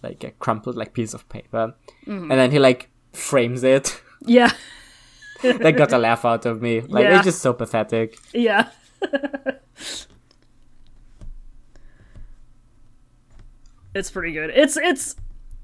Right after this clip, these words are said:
Speaker 2: it is kind of funny that they're, like,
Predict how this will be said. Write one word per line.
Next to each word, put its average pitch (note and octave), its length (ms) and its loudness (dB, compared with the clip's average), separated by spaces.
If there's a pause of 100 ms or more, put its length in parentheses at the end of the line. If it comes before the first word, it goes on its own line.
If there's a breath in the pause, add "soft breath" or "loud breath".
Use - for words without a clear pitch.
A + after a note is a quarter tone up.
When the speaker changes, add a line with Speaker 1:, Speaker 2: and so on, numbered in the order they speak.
(1300)
Speaker 2:
it D#4 140 4
is D4+ 200 4
kind B3+ 360 4
of A#3 120 2
funny G3+ 380 -4
that F#3+ 220 -4
they're, G3 160 0
like, F3+ 380 -4